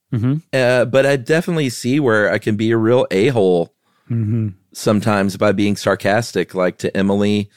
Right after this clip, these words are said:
Speaker 2: And that's, like, the sort of, uh, th-, that goes back to my, and boy, I'm sort of revealing some stuff here,
Speaker 1: Oh,
Speaker 2: but
Speaker 1: okay.
Speaker 2: that this, it falls under the umbrella of, of my communication issues.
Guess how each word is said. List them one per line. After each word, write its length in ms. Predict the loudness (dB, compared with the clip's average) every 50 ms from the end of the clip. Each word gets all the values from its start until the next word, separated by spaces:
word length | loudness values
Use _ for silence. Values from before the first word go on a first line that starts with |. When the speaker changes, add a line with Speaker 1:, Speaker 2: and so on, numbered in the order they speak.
| _ _ _ _ _ _ _ _ _ -2
Speaker 2:
And 240 | 0 0 2 2
that's, 220 | 0 0 -2 -2 0
like, 260 | 0 0 0 0 -2
the 140 | -4 -4 -4
sort 260 | -2 0 0 2 4
of, 300 | 4 2 2 0 -4 _ _ _ _ _ _ _ _ _ _ _ _ _ _ _ _ _ _ _ _ -10
uh, 160 | -8 -6 -6
th-, 180 | -4 -4 -2 0
that 160 | 0 0 2
goes 180 | 2 0 0 2
back 160 | 0 -2 -2 0
to 100 | -2 0
my, 180 | 0 2 0 0
and 320 | 0 -2 -2 -2 -4 -4
boy, 240 | -4 -4 -4 -4 -6
I'm 160 | -8 -12 -14
sort 240 | -12 -10 -10 -8 -4
of 60 | -4
revealing 420 | -4 -2 0 0 0 0 -2 -4
some 160 | -6 -8 -10 -8
stuff 240 | -6 -6 -6 -4
here, 140 | -2 -2 0
Speaker 1:
Oh, 80 | 2 2
Speaker 2:
but 100 | 2 2
Speaker 1:
okay. 720 | 0 0 0 0 -2 -2 -4 -4 -4 -4 -4 -4 -8 -12 -20 _ -18 _ -16 -14 -12 -4
Speaker 2:
that 240 | -2 -2 -2 -2 -4
this, 320 | -10 -4 0 0 0 2 2 0
it 120 | -2 0
falls 360 | 0 0 0 2 0 0 0
under 200 | 0 2 0 2
the 140 | 2 2 2
umbrella 520 | 0 2 2 2 2 2 2 2 2 2
of, 520 | 2 2 2 2 2 2 0 -2 -6 -12 _ _ _ _ _ _ _ _ _ -2
of 160 | -2 0 0
my 300 | 2 0 2 2 0 0 -2
communication 760 | -2 -2 0 0 0 0 0 0 0 0 0 -2 -4 -4 -4
issues. 760 | -4 -4 -6 -4 -4 -2 -2 -2 -2 -2 -4 -6 -10 -14 -18